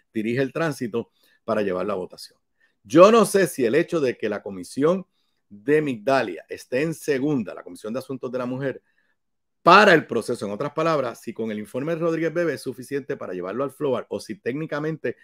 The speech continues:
hay que esperar por el de la Comisión de Asuntos de la Mujer. Eso es uno. Dos, tampoco sé procesalmente qué pasa si tú tienes un informe positivo y un informe negativo.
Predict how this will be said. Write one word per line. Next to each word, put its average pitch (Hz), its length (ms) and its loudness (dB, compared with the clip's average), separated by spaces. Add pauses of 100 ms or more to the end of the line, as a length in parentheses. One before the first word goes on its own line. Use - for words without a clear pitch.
(160)
hay 113 180 -4
que 135 100 -2
esperar 123 540 2 (680)
por 139 180 4
el 135 80 2
de 117 80 2
la 104 100 -2
Comisión 98 360 -8
de 123 60 -4
Asuntos 101 340 -10
de 98 60 -8
la 98 80 -8
Mujer. 85 300 -14 (260)
Eso - 200 -4
es 127 60 2
uno. 92 340 0
Dos, 180 440 8 (360)
tampoco 156 520 2
sé 185 180 2
procesalmente 147 1040 -2 (600)
qué 151 140 6
pasa 147 400 -2
si - 160 -14
tú 120 140 -6
tienes 107 220 -6
un 92 120 -8
informe 156 420 -4
positivo 165 680 -2
y 117 60 -10
un 107 100 -4
informe 117 680 -4
negativo. - 640 -16